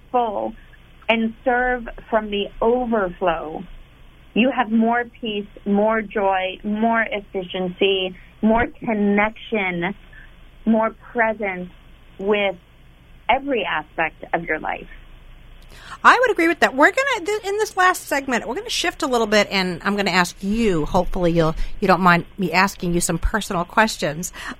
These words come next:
Speaker 2: Um, but,
Speaker 1: Sure.
Speaker 2: okay, so, so what is the most important thing in your life, and what would you do if you lost it?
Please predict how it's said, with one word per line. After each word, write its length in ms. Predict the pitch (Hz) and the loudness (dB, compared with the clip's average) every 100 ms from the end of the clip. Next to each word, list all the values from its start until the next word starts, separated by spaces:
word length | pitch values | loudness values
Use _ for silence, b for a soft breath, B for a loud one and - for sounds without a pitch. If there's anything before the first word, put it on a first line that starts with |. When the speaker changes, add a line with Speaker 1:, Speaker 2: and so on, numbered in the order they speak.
| 254 | 8
Speaker 2:
Um, 460 | 254 254 262 269 | 10 10 6 4
but, 180 | 277 285 | 6 8
Speaker 1:
Sure. 360 | 480 508 - 294 | 6 0 0 0
Speaker 2:
okay, 280 | - 220 277 | 2 0 0
so, 380 | - 320 311 - B B - | 2 4 4 0 B B -6
so 320 | 370 359 - - | 4 4 4 -8
what 420 | 285 330 453 571 | -2 4 6 6
is 120 | 587 | 2
the 100 | - 480 | 0 2
most 240 | 440 - | 2 2
important 420 | 359 359 339 330 | -2 2 0 0
thing 160 | - 302 | -4 -4
in 80 | 294 | -2
your 120 | 277 | -2
life, 540 | 269 269 165 135 - - | 2 2 2 -4 -12 -8
and 280 | 208 208 202 | -2 0 4
what 180 | 214 240 | 2 4
would 240 | 269 214 | 0 2
you 200 | 247 302 | 0 0
do 260 | 277 170 156 | 2 2 2
if 160 | 156 | -2
you 60 | 151 | -6
lost 420 | 147 135 147 - | -2 -2 -2 -8
it? 160 | 160 | -12